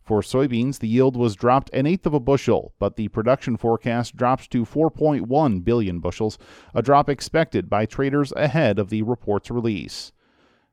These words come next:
Bill Thompson has more figures from the report, including encouraging numbers from the rice sector, in his coverage on agripulse dot com. Finally today, a fertilizer industry economist says the American market may be nearing its price floor.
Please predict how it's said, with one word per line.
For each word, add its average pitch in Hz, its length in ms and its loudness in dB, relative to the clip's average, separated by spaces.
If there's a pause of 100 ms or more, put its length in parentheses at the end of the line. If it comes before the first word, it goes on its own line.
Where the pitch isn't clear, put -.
(100)
Bill 113 140 4
Thompson 123 520 0
has 98 280 -2
more 110 180 0
figures 113 440 -4
from 120 180 0
the 117 80 0
report, 120 480 0
including 131 580 -2
encouraging 110 640 -2
numbers 101 340 -4
from 131 220 -2
the 113 80 -2
rice 147 240 -2
sector, 120 380 -2
in 117 180 -4
his 185 220 -4
coverage 139 400 -2
on 180 260 -2
agripulse 156 720 -2
dot 151 240 -4
com. 104 560 -2 (1040)
Finally 123 400 4
today, 123 400 2
a 139 160 2
fertilizer 202 580 4
industry 170 480 0
economist 135 640 0
says 117 340 0
the 113 140 0
American 117 480 0
market 120 340 2
may 127 180 -2
be 143 200 -2
nearing 139 420 -2
its 139 260 -4
price 147 320 -4
floor. 135 540 2